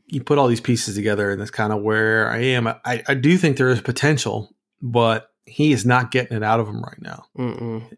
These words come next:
Speaker 1: And I think, I don't know if he's gotta be more creative with his lineups or, like you said, you know, "Hey, Devin, you need to sit for a minute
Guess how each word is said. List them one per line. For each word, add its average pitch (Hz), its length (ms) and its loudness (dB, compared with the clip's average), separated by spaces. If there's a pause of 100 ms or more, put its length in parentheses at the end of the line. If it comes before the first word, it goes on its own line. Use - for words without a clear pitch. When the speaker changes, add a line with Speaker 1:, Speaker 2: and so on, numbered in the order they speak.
(120)
Speaker 1:
And 117 160 -2
I 110 40 -2
think, 135 580 0 (1400)
I - 100 -6
don't 147 120 0
know 143 60 4
if 127 80 -2
he's 123 120 -2
gotta 131 140 4
be 123 120 2
more 123 180 2
creative 123 420 2
with 120 140 -2
his 101 140 -6
lineups 143 760 2
or, 123 240 0
like 113 160 -4
you 120 80 -4
said, 120 400 0
you 113 160 -4
know, 113 120 -4
"Hey, 131 360 -2 (360)
Devin, 127 300 2
you 156 160 4
need 285 60 -2
to 302 80 0
sit - 420 0
for 185 140 0
a 180 60 -2
minute 214 400 2